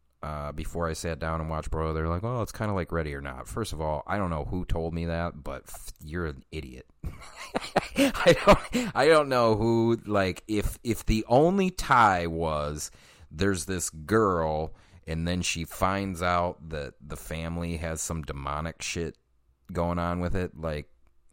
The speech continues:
I don't know, like, that's, that's not enough.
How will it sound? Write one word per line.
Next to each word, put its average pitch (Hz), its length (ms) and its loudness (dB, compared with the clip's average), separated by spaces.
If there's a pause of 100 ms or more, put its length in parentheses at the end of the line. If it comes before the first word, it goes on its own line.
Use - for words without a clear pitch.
(180)
I 73 160 -6
don't 58 160 -10
know, - 320 -16
like, 50 220 -14 (300)
that's, - 400 -10
that's - 280 -6
not 69 200 -6
enough. 69 560 -6